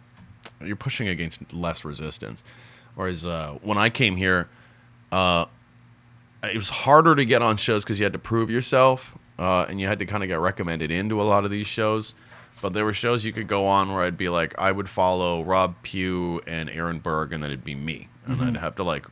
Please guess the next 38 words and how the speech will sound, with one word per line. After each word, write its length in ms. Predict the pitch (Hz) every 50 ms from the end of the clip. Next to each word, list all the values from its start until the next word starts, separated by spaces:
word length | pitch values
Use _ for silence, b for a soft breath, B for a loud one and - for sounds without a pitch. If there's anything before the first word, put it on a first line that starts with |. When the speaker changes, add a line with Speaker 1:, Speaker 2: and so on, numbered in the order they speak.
| - -
Speaker 1:
figure 380 | - - - 113 107 - 104
out 140 | 98 87 80
how 120 | 82 87
to 80 | 76 76
do 220 | 67 - 92 90 85
that, 220 | 71 67 65 62 62
or 100 | 64 65
I'd 80 | 67 82
have 100 | 85 -
to 60 | -
follow 460 | - - - 92 90 87 87 85 82
Dave 260 | 80 - 90 85 82 78
Merhage, 540 | 87 82 78 78 82 82 80 78 73 - -
who 200 | 80 76 69 69 b b b b b b b b b b -
was, 100 | - -
like, 100 | 82 82 73
at 40 | 78
the 60 | 85
time, 300 | - - 90 87 85 82 80
like, 160 | 76 76 73
just 220 | 78 80 - -
murdering 580 | 82 80 87 95 101 107 104 98 87 82 78 76
these 160 | 76 71 71
open 240 | 78 78 - 85 82
mics 260 | 82 78 78 73 -
and 80 | 78 73
hitting 200 | 82 80 80 76
up 160 | 73 71 -
all 200 | 78 85 90 90
of 80 | 85 -
them, 160 | 80 73 73
and 80 | 73 76
he, 100 | 76 64 52 - - 69
he 60 | 85
was 160 | 90 82 80
just, 320 | - - 78 - - - -
uh, 200 | 80 73 65 64
so 420 | 73 - - 90 82 73 69 64